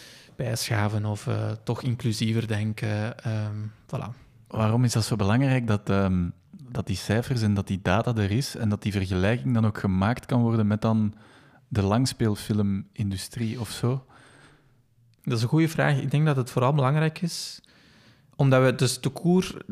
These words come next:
Speaker 1: denken we, en dat is ook zo, er zijn te weinig vrouwen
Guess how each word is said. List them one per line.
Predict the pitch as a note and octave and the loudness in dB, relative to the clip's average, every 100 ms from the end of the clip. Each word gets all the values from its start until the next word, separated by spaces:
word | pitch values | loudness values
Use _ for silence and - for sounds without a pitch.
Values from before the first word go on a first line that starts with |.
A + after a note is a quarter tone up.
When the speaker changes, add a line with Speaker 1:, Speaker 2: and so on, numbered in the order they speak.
| B2 | -2
Speaker 1:
denken | B2+ C3+ C#3+ | 0 2 2
we, | C#3+ D3+ - - | 4 2 0 -6
en | - A#2+ | -2 0
dat | A2 | 2
is | B2 C3 | 2 2
ook | C#3+ | 0
zo, | - C#3 C#3 - C3 | 0 0 0 -2 -4
er | A2+ | 0
zijn | A#2 A#2 | 2 0
te | A#2+ | 0
weinig | A#2+ A#2+ B2 A#2 | 0 2 0 -2
vrouwen | - A2+ A2 A#2 A#2+ | -4 0 2 2 -2